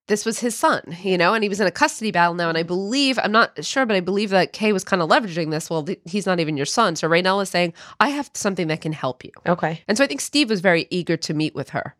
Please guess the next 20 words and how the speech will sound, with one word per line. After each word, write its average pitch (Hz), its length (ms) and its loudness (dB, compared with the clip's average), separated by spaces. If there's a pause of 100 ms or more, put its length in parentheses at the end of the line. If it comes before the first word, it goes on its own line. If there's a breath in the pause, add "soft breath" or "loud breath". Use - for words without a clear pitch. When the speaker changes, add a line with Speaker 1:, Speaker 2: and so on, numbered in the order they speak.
(420 loud breath)
Speaker 1:
And 196 120 2
according 285 360 2
to 302 80 -4
Steve, 202 280 0
Raynella 175 360 2
picked - 240 -6
him 180 140 0
up 165 160 0
at 160 80 -2
his 165 240 -2
auto 156 260 2
shop 226 440 -4
on 170 100 -2
the 160 60 -2
morning 160 400 0
of 160 300 -2
May 165 200 2
twenty-sixth, 214 720 -2
nineteen 185 440 -2
ninety-five, 175 760 0